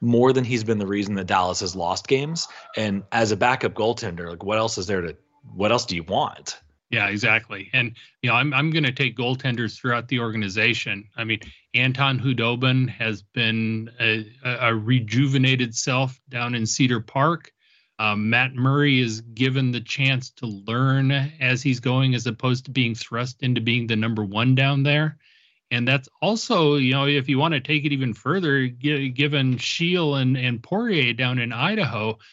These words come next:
Speaker 2: just the ability to be the studs in the league.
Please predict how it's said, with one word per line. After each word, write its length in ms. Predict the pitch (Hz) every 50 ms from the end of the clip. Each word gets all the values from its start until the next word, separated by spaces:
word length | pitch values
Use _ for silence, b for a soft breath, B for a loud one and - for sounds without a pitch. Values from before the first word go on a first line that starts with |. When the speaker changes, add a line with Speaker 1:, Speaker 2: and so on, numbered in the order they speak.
| b b b b _ _ _
Speaker 2:
just 300 | - 208 202 - - -
the 160 | 151 127 117
ability 680 | 107 98 - 165 202 214 202 175 143 127 120 117 120
to 60 | 117
be 580 | 107 107 - 139 123 117 113 113 110 110 104 - _ _ _ _ _ _ _ _ -
the 240 | 156 190 196 165
studs 880 | 131 - - - - - _ _ - 131 190 247 226 156 110 98 - -
in 160 | 117 110 113
the 60 | 117
league. 520 | 113 113 123 156 196 196 139 95 87 -